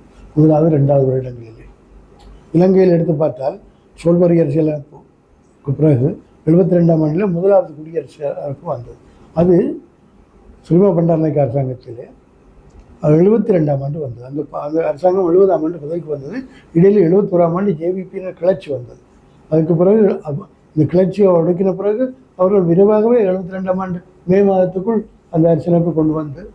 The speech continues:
கொண்டு வந்தார்கள். அப்போ ரெண்டு வருஷம் ஆக முந்தி அவர்கள் கொண்டு வந்தார்கள். ஜே வி பியினுடைய கிளர்ச்சி இல்லாமல் இருந்திருந்தால், எழுபத்தெட்டு கிளர்ச்சி இல்லாமல் இருந்திருந்தால்,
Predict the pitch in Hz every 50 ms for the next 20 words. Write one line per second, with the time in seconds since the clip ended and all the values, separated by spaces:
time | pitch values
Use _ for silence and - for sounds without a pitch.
0 | _ _ - 160 156 160 156 143 135 135 120 - 131 - - _ _ _ _ _
1 | _ _ _ _ 156 156 214 254 - - - 160 175 185 190 208 208 202 185 208
2 | 190 175 170 165 170 165 165 180 190 165 160 - - _ _ _ _ _ _ _
3 | _ _ 160 156 151 127 139 151 160 156 147 127 123 120 110 113 - - _ _
4 | _ _ - 156 165 180 202 202 190 180 202 202 196 196 165 139 156 175 185 175
5 | - 208 196 180 160 165 180 190 196 190 180 170 160 165 180 170 165 160 156 147
6 | 160 165 - - - - _ _ _ - 156 165 170 165 175 160 170 156 143 160
7 | 165 - - 156 147 151 175 160 156 143 143 143 151 156 151 143 123 - - -
8 | 262 285